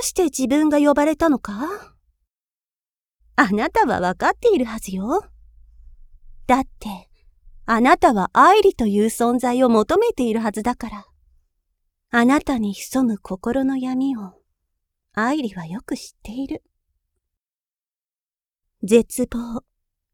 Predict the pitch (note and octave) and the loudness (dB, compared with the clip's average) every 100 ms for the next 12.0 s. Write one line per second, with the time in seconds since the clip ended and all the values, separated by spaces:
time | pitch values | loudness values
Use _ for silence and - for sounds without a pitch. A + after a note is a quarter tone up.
0 | - G3 - G3 G3 A3 - _ _ _ | -6 -6 -4 -10 -10 -14 -18 _ _ _
1 | _ _ - - G#3+ G3 _ - A#3 - | _ _ -14 -10 -8 -10 _ -12 -12 -12
2 | _ _ _ _ _ A3 A3 A#3+ A#3+ - | _ _ _ _ _ 4 4 4 -2 -10
3 | - G#3+ - _ _ _ _ - B3 C4 | -16 -16 -16 _ _ _ _ 2 4 4
4 | E4 E4 - G3 - _ _ _ _ _ | 2 -2 -10 -18 -18 _ _ _ _ _
5 | _ _ _ _ _ - C#4 - - E4+ | _ _ _ _ _ -4 -4 -4 -6 -2
6 | E4+ E4 _ _ _ _ _ _ _ D#4 | -4 -6 _ _ _ _ _ _ _ 2
7 | F#4 G#4 F#4+ D4+ A#3+ G#3 G#3 G#3 - D4 | 4 4 2 0 2 2 2 -2 -2 0
8 | D#4+ - A#3 B3+ E4 - E4+ F4 - F#4+ | 0 0 2 4 4 2 2 0 0 -4
9 | F4 D#4+ - A3+ G#3 G3 F#3+ _ _ _ | -4 -8 -8 -8 -8 -10 -14 _ _ _
10 | _ _ _ _ _ G3+ F3+ G#3 G#3+ G#3 | _ _ _ _ _ 4 4 0 -2 -4
11 | G#3 - F#3+ F3+ F3+ - - C#4 D4 C#4 | -6 -10 -6 -6 -6 -10 -8 -8 -8 -12